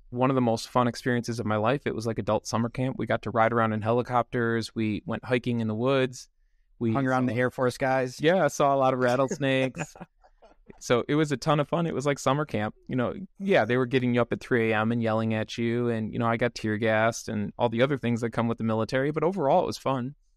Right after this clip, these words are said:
Speaker 2: I mean, half of that is just growing up
Speaker 1: <laughs>
Speaker 2: in a German family. So
Speaker 1: Right. Yeah, the German, the German genes prepared me, you know.
Speaker 2: Yeah.
Speaker 1: No sympathy, no mercy.
Speaker 2: No talking
Speaker 1: So,
Speaker 2: to. Yeah.
Speaker 1: did military, the military paid for, paid off my P A school loans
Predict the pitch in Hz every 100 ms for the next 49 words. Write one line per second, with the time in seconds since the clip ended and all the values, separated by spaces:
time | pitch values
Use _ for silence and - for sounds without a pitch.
0 | _ 107 101 92 120 170 - 92 90 85
1 | 101 113 104 92 98 95 104 101 131 101
2 | 117 - 104 143 104 - 90 87 85 85
3 | 82 - - 90 87 82 139 123 104 127
4 | 143 135 120 117 110 127 131 117 120 113
5 | - 101 113 113 107 101 113 - 113 107
6 | 110 131 85 135 135 - 131 127 123 120
7 | 120 113 117 - 113 - _ _ _ _
8 | _ 95 - 95 147 135 135 82 82 -
9 | 95 98 - 151 160 165 151 - 143 139
10 | 139 139 123 123 127 139 - 143 135 127
11 | - 135 131 131 - 127 123 120 120 117
12 | 117 120 _ _ _ - - 139 127 127
13 | - 127 117 113 123 127 117 - 117 110
14 | 104 104 117 -